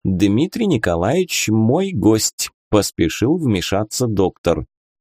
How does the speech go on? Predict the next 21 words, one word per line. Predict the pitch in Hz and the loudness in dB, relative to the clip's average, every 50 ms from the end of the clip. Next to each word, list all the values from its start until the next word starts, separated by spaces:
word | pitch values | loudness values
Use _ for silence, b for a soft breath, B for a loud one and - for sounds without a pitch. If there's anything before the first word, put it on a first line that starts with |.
| _ - | _ -10
«Гости | - - 120 - 107 147 185 190 180 - - - 185 | -8 -4 0 2 4 4 4 2 0 -2 -2 0 0
в | 180 180 185 170 | 2 2 2 2
дом, | 165 170 185 165 151 | 2 2 2 2 2
радости | 139 147 170 208 220 196 185 180 160 131 - - 147 | 2 2 2 2 2 4 4 4 4 2 4 4 4
в | 139 139 135 | 4 4 4
дом», | 127 123 120 107 92 80 73 76 - - _ _ _ _ | 4 4 4 4 4 2 0 -4 -6 -8 _ _ _ _
расплылся | - 82 98 101 92 - - - - 110 113 104 - - - 90 87 | 0 2 2 2 2 0 -2 2 4 6 6 6 4 4 2 2 2
в | 80 | 2
фальшивой | - - - 101 92 92 - - - 113 101 90 - - | -2 0 2 2 2 2 0 0 2 2 2 2 2 2
улыбке | 98 101 113 143 147 - _ - 120 110 - _ | 2 4 4 4 2 2 _ -2 -2 -2 0 _
подполковник, | - 98 98 - - - 95 90 87 80 - - 156 180 170 170 165 160 - - _ _ _ _ _ _ - | 0 0 0 0 0 0 0 0 0 0 -2 -2 0 0 2 2 0 -2 -4 -8 _ _ _ _ _ _ -2
но | 120 131 147 165 202 214 | -2 0 0 0 0 0
затем, | 196 226 202 180 - 190 185 180 | 0 -2 -2 -2 0 0 0 2
улучив | 175 170 170 160 156 - 156 147 143 135 | 2 4 4 2 2 2 2 2 2 2
минутку, | 131 127 123 139 175 180 - _ - 160 160 | 2 2 0 0 0 -2 -2 _ 4 4 4
вкратчиво | 156 - - - - - 131 147 156 156 _ - - - 156 156 160 156 - _ | 4 2 -4 -4 -2 0 0 0 -2 -4 _ -6 -2 0 2 2 2 0 -2 _
поинтересовался | - 131 143 147 147 139 - - - 135 135 143 143 - - 170 160 131 123 120 117 117 117 110 - - 117 | 0 0 0 0 -2 -4 -4 0 0 2 2 2 0 0 -2 -4 -2 -2 0 0 0 0 0 -2 0 0 2
у | 113 110 107 | 2 2 2
подчиненного: | - - 107 107 - - - 110 110 110 110 107 110 107 104 104 101 104 104 98 87 _ _ _ _ _ _ _ _ - | 2 0 0 0 -2 -4 -2 0 0 0 0 0 0 0 0 2 2 2 0 0 -2 _ _ _ _ _ _ _ _ -2
«А | 85 98 117 135 151 | 0 0 0 0 -2
что, | - - - - _ - 80 65 - | -6 -10 -14 -10 _ -4 -4 -4 -4